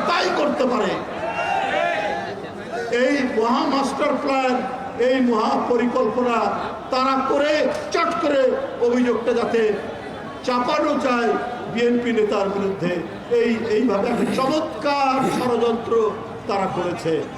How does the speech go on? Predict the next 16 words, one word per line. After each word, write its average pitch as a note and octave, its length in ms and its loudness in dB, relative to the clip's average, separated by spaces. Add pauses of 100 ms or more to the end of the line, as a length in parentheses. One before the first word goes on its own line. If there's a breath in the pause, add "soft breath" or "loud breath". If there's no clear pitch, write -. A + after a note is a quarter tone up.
(140)
এখন A3+ 400 2
আস্তে A#3+ 360 0
আস্তে C4+ 600 2 (920)
দিনের B3+ 460 2
আলোতে C4+ 420 2 (720)
একেবারে B3 320 0 (100)
পরিষ্কার C#4 680 0
হয়ে G#3 260 2
যাচ্ছে। F3+ 460 -4 (800)
বন্ধুরা G3 340 0
আমার, G#3+ 340 0 (1300)
গেছেন F#3 440 0
কালকে A#3+ 300 0
দেখতে, A#3 400 0
সাথে G#3+ 260 -2
সাথে F#3+ 320 -4